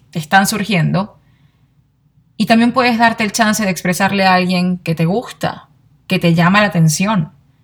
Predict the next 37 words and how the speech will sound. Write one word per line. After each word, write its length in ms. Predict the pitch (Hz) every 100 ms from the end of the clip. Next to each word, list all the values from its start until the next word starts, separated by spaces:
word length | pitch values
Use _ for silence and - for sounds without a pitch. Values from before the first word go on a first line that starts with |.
| _ _ -
que 140 | 196
te 100 | 190
hace 200 | 170 226
feliz. 440 | - 170 220 180 -
Y 40 |
si 80 | 180
no 80 | 185
quieres 220 | 220 214
decir, 280 | 214 233 233
"Tú 140 | 370
me 80 | 440
haces 340 | 403 392 381
feliz", 720 | - 370 359 381 370 320 - _ _ _ _ _ _ _ -
puedes 180 | 196
decirle, 280 | 208 226 208
"Me 80 | 190
encanta 520 | 180 165 240 294 185
pasar 280 | - 180 170
tiempo 300 | 185 175 170
contigo". 400 | 170 165 156 160
O 40 |
sea, 160 | 170 180
puedes 340 | 190 208 240 226
amoldarlo 760 | 202 202 185 185 214 320 247 247
a 40 |
un 140 | 220
punto 340 | - 202 226 220
en 60 |
el 120 | 214 180
que 100 | 185
no 100 | 180
te 140 | 202
sientas 500 | - 220 202 202 -
tan 180 | 196 185
desnudo 440 | 180 165 190 208
o 60 | 202
desnuda. 580 | 185 185 185 170 -